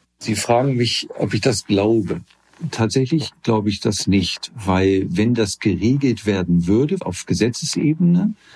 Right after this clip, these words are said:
also vom Gesetzgeber aus, dann würde er tatsächlich zu sehr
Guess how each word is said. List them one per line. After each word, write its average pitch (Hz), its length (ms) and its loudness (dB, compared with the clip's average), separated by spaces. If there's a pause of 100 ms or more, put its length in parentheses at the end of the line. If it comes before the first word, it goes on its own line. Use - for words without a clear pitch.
(360)
also 92 160 0
vom 87 220 0
Gesetzgeber 127 680 0
aus, 127 300 0 (220)
dann 101 260 2
würde 143 320 0
er 131 240 0
tatsächlich 135 760 0 (260)
zu 160 240 0
sehr 120 460 2